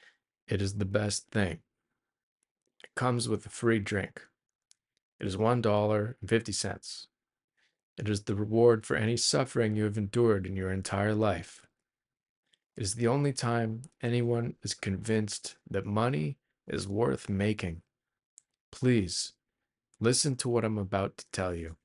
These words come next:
When you're at Costco, buy yourself a hot dog, or buy one for a friend or anyone. Do not live a shitty life.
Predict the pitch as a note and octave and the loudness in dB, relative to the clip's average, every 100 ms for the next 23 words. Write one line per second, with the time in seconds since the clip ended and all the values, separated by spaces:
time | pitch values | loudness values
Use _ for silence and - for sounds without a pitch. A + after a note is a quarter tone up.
0 | _ - _ - _ _ _ _ _ _ | _ -20 _ -20 _ _ _ _ _ _
1 | _ _ _ _ - G2+ A2 B2 C#3+ - | _ _ _ _ -6 2 4 6 4 0
2 | B2 A2 - - E2 - _ _ _ _ | 0 0 -2 -6 -10 -12 _ _ _ _
3 | _ - G#2 G#2 G2+ G#2 F#2 G2 F#2+ G2 | _ -4 -2 -2 -2 -2 -4 -4 -6 -6
4 | - F#2+ E2 - - _ _ _ _ _ | -4 -6 -8 -14 -20 _ _ _ _ _
5 | - F#2+ G#2 A2+ A#2 A2+ A2 A2+ _ - | -6 -2 0 0 0 -2 -4 -8 _ -4
6 | G#2+ - - G#2+ G#2+ G2+ G#2 _ _ - | -4 -4 -4 -2 -2 -4 -8 _ _ -8
7 | G2+ G#2+ G#2+ F2 E2+ F#2 _ _ _ _ | -2 2 2 0 -6 -14 _ _ _ _
8 | _ _ _ _ - _ - - _ - | _ _ _ _ -20 _ -20 -20 _ -6
9 | G#2+ A2+ C#3+ D3+ B2+ B2+ A#2 - - - | 0 4 4 2 0 2 0 -4 -8 -2
10 | B2+ A#2 G#2+ G2 E2 - - | 0 2 2 0 -2 -10 -18